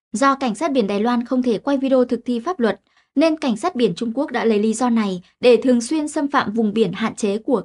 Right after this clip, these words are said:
Kim Môn. Chuyên gia Ngô Ân Nông, người sáng lập Liên minh Đài Loan Vĩ Đại cho biết, khái niệm cốt lõi mà diễn đàn này truyền tải là một kế hoạch chủ động và minh bạch,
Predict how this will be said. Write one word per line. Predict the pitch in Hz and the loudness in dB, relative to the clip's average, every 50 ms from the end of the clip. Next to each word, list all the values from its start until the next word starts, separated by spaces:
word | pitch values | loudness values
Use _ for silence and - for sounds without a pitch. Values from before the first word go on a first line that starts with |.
| _ - | _ -4
Kim | 247 233 233 | -2 0 2
Môn. | 220 220 214 180 - _ _ _ _ _ _ _ _ _ _ _ _ _ _ _ _ _ _ - | 2 0 0 -2 -6 _ _ _ _ _ _ _ _ _ _ _ _ _ _ _ _ _ _ -2
Chuyên | - 339 320 294 | 0 0 2 2
gia | 302 294 294 285 277 | 2 0 0 2 2
Ngô | 262 262 277 294 294 269 | 2 2 4 4 4 4
Ân | - - 262 262 262 | 4 4 6 6 6
Nông, | 262 262 254 240 226 233 - _ _ - | 6 6 4 2 2 -2 -8 _ _ 4
người | 254 277 262 247 | 6 6 6 6
sáng | 240 240 240 302 | 4 2 2 2
lập | 339 - - | 0 -2 -2
Liên | 262 330 330 311 | -2 0 0 0
minh | 311 302 302 | 0 0 0
Đài | 247 226 214 | 0 0 0
Loan | 226 247 254 233 | 0 2 0 0
Vĩ | 226 190 | 0 -2
Đại | - - 226 180 - - | -2 -2 -4 -4 -4 -6
cho | 208 190 | -6 -4
biết, | 185 208 - - _ _ _ _ _ _ _ | -2 -2 -4 -4 _ _ _ _ _ _ _
khái | - 269 240 | 0 2 4
niệm | 240 302 320 - | 4 4 2 0
cốt | - 339 370 359 | -2 -2 -2 0
lõi | 277 262 - - 339 | 0 0 0 -2 -2
mà | 349 302 226 | -2 -4 -2
diễn | - - - 247 | -2 -2 -4 -2
đàn | 254 226 202 208 | -4 -4 -2 -4
này | 214 202 190 - | -4 -6 -6 -6
truyền | - - 240 208 | 0 0 0 0
tải | 202 226 214 185 170 170 _ _ _ _ | 0 -4 -6 -6 -8 -10 _ _ _ _
là | - 240 254 | 2 4 6
một | 247 247 240 - | 6 4 4 0
kế | 220 | -2
hoạch | 220 262 330 311 247 | -2 -2 -4 -4 -4
chủ | - 262 214 | -2 -2 0
động | 190 214 - - - | 0 0 -2 -4 -4
và | 208 196 185 | -8 -6 -4
minh | 185 214 247 220 214 | -2 0 0 0 0
bạch, | 208 185 | -2 -4